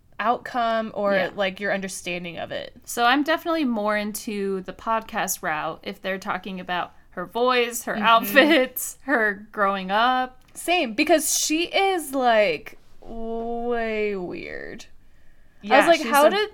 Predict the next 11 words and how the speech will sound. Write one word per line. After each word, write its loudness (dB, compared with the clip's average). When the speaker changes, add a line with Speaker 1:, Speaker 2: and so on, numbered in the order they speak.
Speaker 2:
weirdo. -6
Speaker 1:
how 8
did 2
people 0
think -6
she -4
was, -4
like, -4
personable -8
at -4
all?" -4